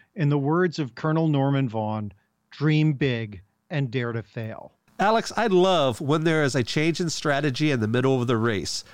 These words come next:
Speaker 2: Do you remember that time when Lance Mackey snuck out of the checkpoint and left Jeff King sleeping? Suddenly, we had an entirely different race.
Speaker 1: Right, and weather can turn the race upside down as well.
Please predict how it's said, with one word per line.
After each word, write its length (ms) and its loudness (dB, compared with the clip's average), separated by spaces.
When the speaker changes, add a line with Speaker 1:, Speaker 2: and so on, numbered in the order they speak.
Speaker 2:
Do 100 0
you 120 6
remember 420 2
that 220 0
time 320 0
when 180 0
Lance 340 -2
Mackey 380 -2
snuck 340 -4
out 120 2
of 40 -4
the 80 0
checkpoint 600 -4
and 120 -4
left 240 -2
Jeff 300 -2
King 240 -2
sleeping? 640 0
Suddenly, 560 0
we 180 2
had 300 0
an 100 -2
entirely 640 0
different 340 -2
race. 560 -4
Speaker 1:
Right, 480 -6
and 440 -4
weather 420 0
can 220 -4
turn 240 -2
the 100 0
race 280 0
upside 320 -2
down 240 -4
as 160 -4
well. 400 0